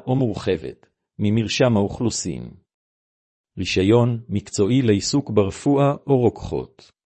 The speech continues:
מרשמים ואישורים רפואיים, כגון פנקסי חיסונים, סיכומי טיפול ואסמכתאות. חשיבות אפוסטיל למסמכים רפואיים. לאפוסטיל יש חשיבות רבה כשמדובר במסמכים רפואיים.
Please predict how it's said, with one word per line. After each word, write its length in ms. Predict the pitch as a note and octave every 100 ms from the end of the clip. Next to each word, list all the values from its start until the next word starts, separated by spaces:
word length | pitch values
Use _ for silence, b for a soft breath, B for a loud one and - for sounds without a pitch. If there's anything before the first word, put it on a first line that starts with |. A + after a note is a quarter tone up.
| _ _ _ _ _ _ _
מרשמים 600 | - A2 F#2+ - C3+ F3+ C#3+
ואישורים 540 | G2+ F2 G#2+ A#2 C#3+
רפואיים, 680 | A#2 - G#2 F#2+ F2 B1 A#1 _ _ _ _
כגון 340 | G#2+ G2+ C3+ B2
פנקסי 460 | A#2+ B2 - A#2 G#2
חיסונים, 720 | - - G#2 G#2 G2 G2+ A#2+ _ _ _
סיכומי 540 | - G#2+ - A#2 D3 D3+
טיפול 560 | B2 - C#3 C#3 D3 -
ואסמכתאות. 1040 | A#2+ A2 - G#2+ - G#2 D#2+ C2+ _ - _ _ _ _ _ _ _ _ _ -
חשיבות 540 | - F#2 G2+ G2+ F3+ -
אפוסטיל 680 | G2 G2+ - C3 A#2+ A2
למסמכים 560 | G2+ G2 A2 G#2 D3+ D3
רפואיים. 640 | B2+ - A2 G2 E2 B1 - _ _ _ _ _ _ _ _ _ _ -
לאפוסטיל 640 | G2+ - F#2+ - C#3 C3
יש 260 | A#2 A#2 -
חשיבות 520 | G#2+ - G2 C3 A#2
רבה 320 | G#2+ G2+ C3+
כשמדובר 640 | - - G2+ F#2 G2 C3+
במסמכים 640 | C3+ A#2 G#2+ A2+ G#2+ D3+ D3
רפואיים. 680 | B2 - A#2 G2 D2+ A1